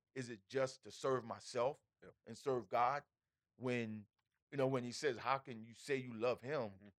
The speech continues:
Speaker 1: but then hate your brother who you see every day?" How,
Speaker 2: Yeah.
Speaker 1: somebody,
Speaker 3: Mm-hmm.
Speaker 1: you know,
Speaker 2: Yep.
Speaker 1: y-, you hate him when you don't give him the things that,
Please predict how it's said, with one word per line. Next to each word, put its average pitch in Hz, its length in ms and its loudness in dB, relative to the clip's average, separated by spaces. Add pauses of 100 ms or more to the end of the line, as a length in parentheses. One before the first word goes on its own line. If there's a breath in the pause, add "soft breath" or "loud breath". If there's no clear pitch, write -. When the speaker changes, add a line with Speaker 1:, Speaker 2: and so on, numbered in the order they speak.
Speaker 1:
but 113 160 -6
then 120 320 -2 (480)
hate 147 260 -2
your 120 60 -4
brother 131 340 4
who 127 140 -4
you 117 120 -14
see 120 220 -2
every 117 180 -2
day?" 113 220 2
How, 135 240 2
Speaker 2:
Yeah. 104 80 -8 (580)
Speaker 1:
somebody, 131 320 2
Speaker 3:
Mm-hmm. 117 80 -14
Speaker 1:
you 143 60 -6
know, 95 220 -10 (400)
Speaker 2:
Yep. 110 220 -4
Speaker 1:
y-, 120 160 -18
you 139 120 -8
hate 175 280 8
him 147 100 4
when 147 160 2
you 156 80 -8
don't 151 260 4
give 208 160 2
him 143 100 -2
the 117 80 -2
things 185 340 0
that, 123 160 0